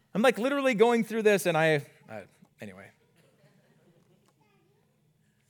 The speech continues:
I probably shouldn't have said that. Number two, don't lose your temper, but rather ensure that your anger is righteous. Uh, verse twenty-six, "In your anger, do not sin.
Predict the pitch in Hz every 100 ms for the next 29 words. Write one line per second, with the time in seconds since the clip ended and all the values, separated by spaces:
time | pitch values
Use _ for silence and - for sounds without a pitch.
0 | - 156 151 123 113 - 101 92 - _
1 | _ _ _ _ _ _ _ _ _ _
2 | - - _ _ _ _ _ _ _ _
3 | _ _ _ _ _ _ _ - 202 214
4 | 247 214 127 - _ _ - 180 220 214
5 | 214 190 190 220 220 165 139 151 165 190
6 | 196 170 156 - 202 214 220 165 170 160
7 | 160 180 190 196 190 160 165 170 147 -
8 | 120 127 170 - 160 113 - - - _
9 | _ _ _ - - - - - - -
10 | - - - _ _ - 202 196 175 156
11 | 143 190 175 202 190 - 165 - 190 202
12 | 208 208 190 190 147 175 180 175 - 175
13 | 127